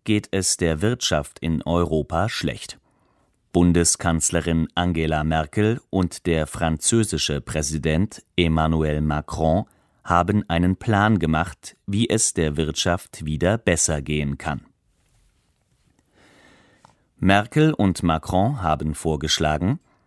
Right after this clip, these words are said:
die E-U-Kommission darf fünfhundert Milliarden Euro Schulden machen.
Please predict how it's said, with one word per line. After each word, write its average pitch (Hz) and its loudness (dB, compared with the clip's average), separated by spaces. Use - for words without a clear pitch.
die 104 2
E-U-Kommission 76 0
darf 73 0
fünfhundert 98 2
Milliarden 82 0
Euro 85 0
Schulden 80 0
machen. 73 -4